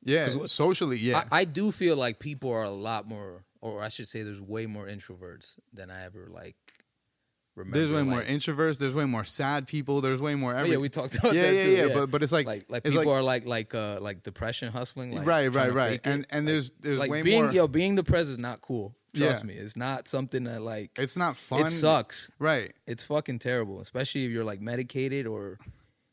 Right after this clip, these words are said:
Speaker 2: or if you have, like, manic depression. If you ever met someone with manic
Speaker 1: Yeah,
Speaker 2: depression,
Speaker 1: gotcha.
Speaker 2: bro, or bipolar,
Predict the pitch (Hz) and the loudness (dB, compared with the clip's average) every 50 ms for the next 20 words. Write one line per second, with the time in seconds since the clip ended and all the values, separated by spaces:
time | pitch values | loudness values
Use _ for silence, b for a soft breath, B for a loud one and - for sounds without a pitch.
0 | _ - - - - 120 113 110 113 120 120 107 123 127 131 120 117 98 85 82 | _ -14 -12 -6 -4 -2 -2 -2 -2 -2 -2 0 0 0 0 0 -4 -6 -6 -8
1 | 85 90 95 107 117 135 135 127 156 135 - 156 151 160 - - 127 110 104 123 | -10 -8 -6 -4 -4 -4 -4 -4 -6 -4 -2 -2 -2 -2 -2 -4 -6 -4 -2 -2
2 | 135 143 139 135 139 - - - 147 139 131 120 107 95 92 92 95 104 117 131 | -2 -2 -2 -4 -4 -4 -4 -4 -2 -2 -2 -2 -4 -6 -8 -8 -8 -6 -6 -6
3 | 135 131 _ - - 113 107 147 147 156 - - 165 156 156 160 170 165 127 104 | -8 -8 _ -10 -8 -6 -4 -4 -4 -4 -6 -6 -6 -4 -2 -2 -2 -2 -4 -6
4 | 90 - 90 92 92 - - 101 131 | -8 -12 -12 -12 -12 -10 -8 -8 -8